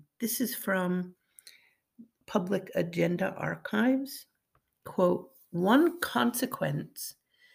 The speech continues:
of the Cultural Revolution of the sixties was a weakening, a thinning out of social mor-, morality.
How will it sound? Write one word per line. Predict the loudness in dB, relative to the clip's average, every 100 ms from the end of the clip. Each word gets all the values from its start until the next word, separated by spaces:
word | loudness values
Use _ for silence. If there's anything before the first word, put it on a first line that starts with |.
| _ _ 8
of | 8 8
the | 2
Cultural | 2 0 4 4 6
Revolution | 4 4 4 2 2 -2 -4
of | -4
the | -4
sixties | -6 -8 -10 -10 -10 -10 -16 _ _ _ _ -2
was | 0 2
a |
weakening, | 4 4 4 2 2 2 -2
a | -6 -10 -2
thinning | 8 12 12 10 4
out | 0 -2 -4 -2
of | -2 -2
social | 0 0 0 -2
mor-, | 0 0 -2 -4
morality. | 0 0 0 -2 -4 -6 -10